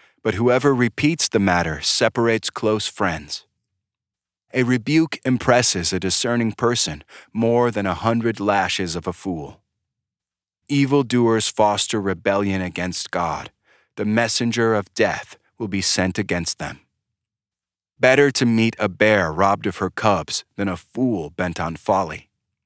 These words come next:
Evil will never leave the house of one who pays back evil for good.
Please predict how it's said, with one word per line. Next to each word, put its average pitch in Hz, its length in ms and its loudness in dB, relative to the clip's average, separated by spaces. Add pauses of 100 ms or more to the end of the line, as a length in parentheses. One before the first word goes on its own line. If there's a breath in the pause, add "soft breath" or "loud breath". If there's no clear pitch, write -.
(1160)
Evil 143 440 2
will 113 120 0
never 110 400 2
leave 92 320 -2
the 92 120 0
house 92 420 0
of 80 160 -10
one 87 160 -4
who 87 160 -8
pays 92 340 -6
back 90 400 -4 (120)
evil 110 460 -8 (140)
for - 160 -10
good. 87 460 -8